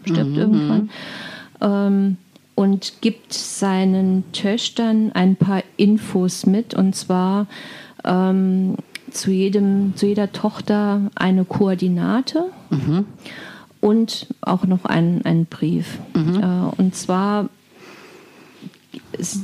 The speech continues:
Speaker 1: sind diese Koordinaten entsprechend quasi den Geburtsstätten der Mädchen. Ähm, und, also die sind, das sind dann junge Frauen inzwischen.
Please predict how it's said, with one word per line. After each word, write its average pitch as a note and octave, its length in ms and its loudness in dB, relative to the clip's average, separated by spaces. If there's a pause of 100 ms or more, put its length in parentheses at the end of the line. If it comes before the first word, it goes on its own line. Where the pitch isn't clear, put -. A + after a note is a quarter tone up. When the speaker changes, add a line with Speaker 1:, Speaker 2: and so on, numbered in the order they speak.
(120)
Speaker 1:
sind G#3 220 2
diese G3 220 -2
Koordinaten F#3+ 760 0
entsprechend F#3+ 760 0
quasi F#3 340 0
den F3+ 300 0
Geburtsstätten A3 840 0
der F3+ 140 2
Mädchen. A3 540 0 (1080)
Ähm, G3+ 560 2
und, G3 440 0 (360)
also D#3+ 160 0
die - 120 -6
sind, E3 180 2
das D#3+ 140 -2
sind E3 100 2
dann D#3+ 160 2
junge D#3+ 180 0
Frauen F3 420 2
inzwischen. F#3+ 560 0